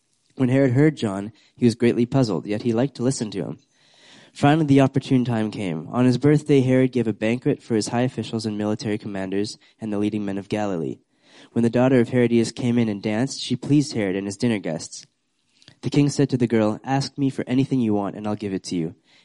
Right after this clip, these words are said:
And he promised her with an oath, "Whatever you ask, I will give to you, up to half my kingdom." She went out and said to her mother, "What shall I ask for?" "The head of John the Baptist," she answered.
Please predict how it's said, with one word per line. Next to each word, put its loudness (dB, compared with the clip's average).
And -8
he 0
promised -2
her 4
with 2
an -6
oath, -4
"Whatever 6
you 6
ask, -2
I 0
will 2
give -2
to -8
you, -2
up -4
to -4
half -4
my -8
kingdom." -8
She 2
went 6
out 4
and -2
said 0
to 0
her 4
mother, 0
"What 0
shall 0
I 2
ask -2
for?" -4
"The 0
head 2
of 2
John 2
the 0
Baptist," -4
she -2
answered. -4